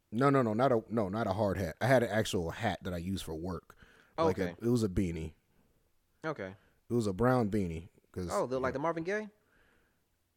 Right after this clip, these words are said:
Speaker 1: Uh, nah, 'cause the Marvin Gaye one looked better.
Speaker 2: Okay.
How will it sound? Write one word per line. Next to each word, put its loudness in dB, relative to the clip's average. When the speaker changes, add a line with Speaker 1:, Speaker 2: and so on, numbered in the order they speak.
Speaker 1:
Uh, -8
nah, -2
'cause -6
the -2
Marvin 6
Gaye 10
one 6
looked 4
better. -4
Speaker 2:
Okay. -10